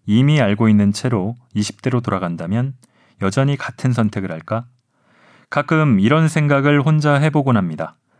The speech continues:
나 자신을 잘 이해하지 못한 채로 내렸던 선택이긴 하지만 저는 여전히 비슷한 직장을 선택해 마찬가지로 열심히 일했을 것이라고 생각합니다.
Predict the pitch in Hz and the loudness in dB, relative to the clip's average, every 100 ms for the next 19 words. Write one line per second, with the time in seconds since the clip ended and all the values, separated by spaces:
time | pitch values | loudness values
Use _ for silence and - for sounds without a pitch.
0 | _ - 147 143 131 147 147 147 135 - | _ -4 -2 0 0 2 2 2 0 -2
1 | 127 131 110 110 131 131 127 104 101 131 | -2 2 2 4 4 2 0 0 -2 -2
2 | 127 123 135 123 107 95 98 107 104 113 | -2 -2 -2 0 0 -2 -2 0 0 0
3 | 110 110 98 95 92 85 90 98 101 85 | -2 -2 -4 -2 -4 -6 -4 0 0 -2
4 | _ _ _ _ _ _ - 143 151 143 | _ _ _ _ _ _ -2 0 2 2
5 | 101 101 117 143 170 160 147 123 - 170 | 2 2 0 2 2 2 0 -2 -2 -2
6 | 156 - 143 139 127 123 120 113 147 151 | -2 -2 0 0 0 -2 -2 -2 -2 -2
7 | 151 - _ 104 123 165 160 151 139 135 | -4 -14 _ -4 -2 0 2 2 2 2
8 | 139 139 95 101 - 151 147 117 - 117 | 4 4 2 0 0 0 2 0 0 -4
9 | 104 95 98 101 123 147 135 101 80 78 | -2 -4 -4 -4 -4 -4 -4 -6 -8 -10